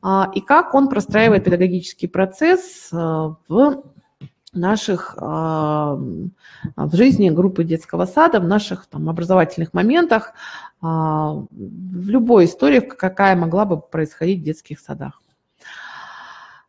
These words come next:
А, есть, конечно же, а, показатель. Педагог ориентируется на результаты педагогических наблюдений и предлагает детям игры, задания, которые им по плечу, и также на шаг впереди. То есть мы учитываем зону ближайшего развития здесь.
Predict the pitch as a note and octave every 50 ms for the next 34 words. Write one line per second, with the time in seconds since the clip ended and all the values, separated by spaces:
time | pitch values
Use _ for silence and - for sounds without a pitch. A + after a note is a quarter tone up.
0 | _ - F#3+ F#3 F#3 F3+ F3+ F3+ F#3 G3 A#3 D4+ C#4+ - - B3+ A#3+ A3+ A3 G#3
1 | A3 - F#3+ F#3 E3 D#3+ D#3+ D#3+ D#3+ D#3+ D#3+ D3+ D3 C#3 - - E3+ E3 D#3+ D#3
2 | - - E3 - G3+ F3+ C#3+ C3 C3+ C3 C3+ C3+ - D#4+ F#4 - - - D#4 D4+
3 | D#4 D#4 D#4 D#4+ D#4 D4+ D4+ C#4+ D#4 D4+ D4 C#4+ C#4 C#4 C4+ C4+ C4+ C4 C4+ B3+
4 | C4+ C4 B3 B3+ C4 B3+ B3 B3+ A#3+ - A3+ A#3 A#3+ B3 A3+ A#3 A#3 A#3 - -
5 | - - A#3 - - A3+ A3 G#3+ A3+ A#3 G#3+ G3 G#3 A3 A3 A3 G#3+ G#3+ G#3+ G#3
6 | G#3 G#3 G3+ - - _ G#3 A3 A3+ A3 - G3 G3 G3 G#3 G#3 G3 G3+ G3 F#3+
7 | F3 F3+ G3 F#3+ F#3+ - F#3+ F#3+ G3+ G3 F3 F3+ F3+ F3+ F3 E3+ F3 A3+ D#4+ G4+
8 | G4+ F4+ F#4+ - F#3 - F#3 E3+ E3 E3 - - - F#3 F#3+ F#3 - F#4+ F#4+ F#4+
9 | F#4+ C4 C#4+ B3 G3+ F3+ D#3 D3+ - - - - _ _ F3 E3 D#3 D3+ D#3+ C#3+
10 | C#3+ - - E3 - _ C#4+ F4+ F#4+ E4+ C4 - - C4 - G#3 G3+ F#3+ F#3+ F#3
11 | G#3 G3+ F#3+ E3+ E3+ E3+ E3 E3 E3 E3+ - - F3+ G3 G#3 G#3+ A#3+ D4 F#4+ G4
12 | - D#4+ D4 C4 A#3+ - - B3 B3 A#3+ A#3+ - - -